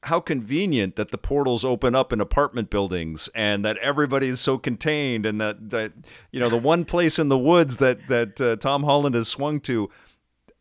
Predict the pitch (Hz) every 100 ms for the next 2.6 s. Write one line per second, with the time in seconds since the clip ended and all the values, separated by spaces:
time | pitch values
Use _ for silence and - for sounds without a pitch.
0 | _ 127 139 151 147 147 113 131 113 127
1 | 175 147 127 120 110 - 113 104 156 -
2 | 175 165 151 175 123 120